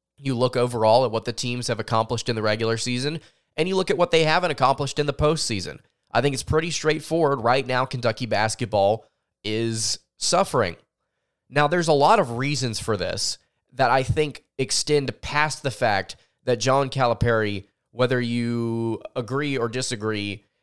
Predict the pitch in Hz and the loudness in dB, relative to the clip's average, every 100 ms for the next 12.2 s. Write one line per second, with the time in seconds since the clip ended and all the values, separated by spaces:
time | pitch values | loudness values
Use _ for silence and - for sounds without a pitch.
0 | _ - 139 135 120 139 143 123 131 131 | _ 0 2 2 2 0 0 0 -4 -2
1 | 127 120 135 156 156 123 123 147 123 98 | -8 -6 -2 0 0 -4 -4 -6 -8 -2
2 | 123 127 - 120 127 135 139 131 127 - | 0 -2 -2 -2 0 -2 -2 -4 -4 -2
3 | 120 117 107 113 113 104 107 - 120 110 | -2 0 0 0 -2 -2 -2 -4 -4 -8
4 | 117 110 117 127 127 143 101 92 - _ | -8 -6 -6 -4 0 0 0 -4 -10 _
5 | _ _ _ _ - 131 - 147 - - | _ _ _ _ -2 0 0 -4 -2 2
6 | 175 208 127 120 - 123 123 - 113 101 | 4 4 0 -2 -2 0 -2 -2 -4 -4
7 | 90 101 _ _ _ 139 139 - 139 - | -4 -8 _ _ _ -2 -2 0 0 0
8 | 143 127 - 139 151 143 - 123 110 156 | -6 -4 0 2 2 -2 -4 -6 0 0
9 | 156 - 117 - 113 139 127 117 107 131 | 0 -4 -6 -4 -2 2 2 0 -4 -4
10 | 120 139 247 - 160 - 117 107 107 104 | -4 -2 -2 -2 -4 -4 -2 0 2 0
11 | 104 101 110 101 101 107 95 - 87 - | -2 -6 -2 -2 0 0 -2 -2 -4 -2
12 | 85 107 | -4 -4